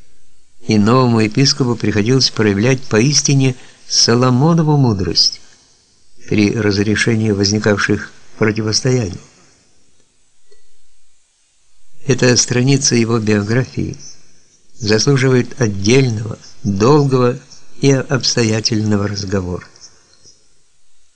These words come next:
Его опыт в этой области особенно активно изучается в наши дни. Одно можно сказать. В установлении долгого и прочного мира на Кавказе немалая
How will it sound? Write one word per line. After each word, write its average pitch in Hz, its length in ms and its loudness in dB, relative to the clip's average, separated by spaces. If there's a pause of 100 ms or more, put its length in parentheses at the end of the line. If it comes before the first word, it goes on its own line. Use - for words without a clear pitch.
(160)
Его 120 280 2
опыт 156 720 0 (140)
в 117 60 -2
этой 135 200 2
области 135 680 2
особенно 135 480 2
активно 127 520 0
изучается 123 640 2
в 110 80 -2
наши 135 340 2
дни. 131 480 2 (1160)
Одно 117 380 4
можно 110 380 2
сказать. - 680 -6 (1300)
В 117 60 -6
установлении 120 720 2
долгого 113 560 2
и 104 40 -2
прочного 113 540 -2
мира 117 300 2
на 104 100 0
Кавказе 113 720 -2 (1080)
немалая 135 720 4